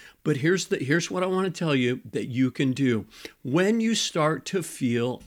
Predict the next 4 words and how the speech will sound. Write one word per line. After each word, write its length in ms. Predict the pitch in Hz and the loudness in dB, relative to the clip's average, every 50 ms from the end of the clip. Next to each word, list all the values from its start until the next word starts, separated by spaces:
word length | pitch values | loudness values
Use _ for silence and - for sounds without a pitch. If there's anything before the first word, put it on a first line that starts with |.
| - _ | -16 _
angry, 680 | - 135 131 139 143 131 110 110 120 - - - - _ _ _ _ - | -8 -4 0 0 2 2 0 -2 -6 -8 -10 -12 -18 _ _ _ _ -12
okay, 460 | - 135 117 127 135 147 170 202 - _ _ _ _ _ _ _ - - _ _ _ - | -8 -4 -2 0 0 0 0 -2 -4 _ _ _ _ _ _ _ -20 -20 _ _ _ -10
step 640 | - - - - - - 139 143 147 147 - - - _ _ _ _ _ - | -8 -6 -6 -6 -4 -2 0 0 0 -2 -4 -8 -20 _ _ _ _ _ -4
away. 640 | 143 135 123 123 127 113 113 110 107 - - - | -2 0 0 2 2 0 0 0 -4 -6 -12 -18